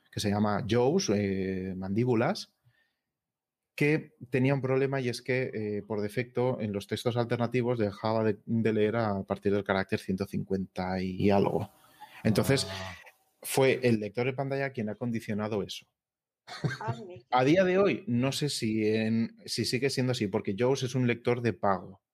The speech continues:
Speaker 1: y cuesta un pastón. Y existiendo alternativas gratuitas y de código abierto como N V D A que funcionan súper bien, pues no me lo he planteado.
Speaker 2: Tienen mal nombre por eso.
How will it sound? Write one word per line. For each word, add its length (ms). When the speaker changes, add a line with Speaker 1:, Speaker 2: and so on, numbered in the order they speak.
Speaker 1:
y 80
cuesta 220
un 140
pastón. 420
Y 180
existiendo 600
alternativas 560
gratuitas 640
y 60
de 100
código 300
abierto 380
como 260
N 180
V 200
D 100
A 80
que 100
funcionan 560
súper 380
bien, 380
pues 520
no 580
me 80
lo 80
he 40
planteado. 520
Speaker 2:
Tienen 240
mal 240
nombre 340
por 240
eso. 320